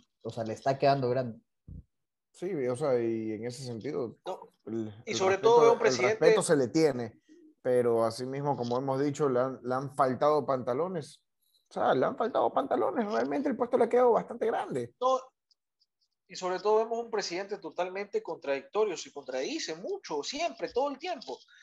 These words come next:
Speaker 3: "No voy a pactar con los asambleístas, voy a gobernar sin la asamblea".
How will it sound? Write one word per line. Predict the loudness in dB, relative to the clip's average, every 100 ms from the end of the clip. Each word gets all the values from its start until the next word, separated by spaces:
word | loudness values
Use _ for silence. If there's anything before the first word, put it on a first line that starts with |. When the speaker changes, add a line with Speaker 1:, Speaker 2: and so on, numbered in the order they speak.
| -20 _
Speaker 3:
"No | 4 6 6
voy | 4
a | 4
pactar | 2 -2 6 6 6
con | 4 0
los | 0
asambleístas, | 0 -4 -4 -4 -4 -6 -6 -4
voy | 0
a | 4
gobernar | 4 2 2 0
sin | 0 -4
la | -6
asamblea". | -6 -10 -4 0 0